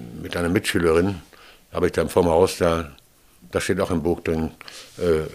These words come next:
vorm Haus habe ich da mit ein bisschen gespielt, mit dem Ball so hin und her. Und da kam der Rektor, äh, kam dann auf der Schule und hat das gesehen. Und das,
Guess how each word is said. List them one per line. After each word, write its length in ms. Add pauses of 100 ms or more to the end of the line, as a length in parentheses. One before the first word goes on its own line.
(380)
vorm 260
Haus 340
habe 160
ich 80
da 100
mit 260
ein 100
bisschen 200
gespielt, 500 (720)
mit 100
dem 100
Ball 300
so 220
hin 100
und 180
her. 120
Und 100
da 80
kam 220
der 140
Rektor, 480 (580)
äh, 300
kam 200
dann 140
auf 180
der 360 (180)
Schule 440 (460)
und 120
hat 120
das 140
gesehen. 520 (1300)
Und 100
das, 220